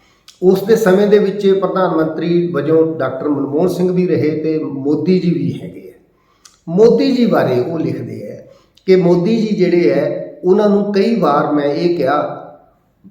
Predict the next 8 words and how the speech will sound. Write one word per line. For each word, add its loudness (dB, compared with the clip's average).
ਮਰਕਲ 0
ਕਹਿ 2
ਰਹੀ 0
ਹੈ -6
ਕਿ 2
ਵੀ 0
ਤੁਹਾਡੇ 2
ਜਿਹੜੀ 0